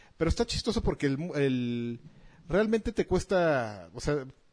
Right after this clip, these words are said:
si piensas y dices, "Ay, si esto salió hace tres años",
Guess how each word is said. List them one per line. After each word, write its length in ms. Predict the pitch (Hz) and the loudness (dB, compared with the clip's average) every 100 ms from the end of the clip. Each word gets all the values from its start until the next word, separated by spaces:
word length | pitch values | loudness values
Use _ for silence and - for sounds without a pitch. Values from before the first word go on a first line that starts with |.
| - | -8
si 120 | 185 | 0
piensas 340 | - 165 160 160 | 2 2 0 -4
y 40 | |
dices, 200 | 143 147 | -4 -4
"Ay, 140 | - 170 | -6 -6
si 80 | 196 | -6
esto 160 | 202 | -4
salió 220 | 151 139 | -2 0
hace 160 | 151 165 | 0 -2
tres 260 | 143 143 147 | -4 -4 -2
años", 320 | 139 175 | -2 -4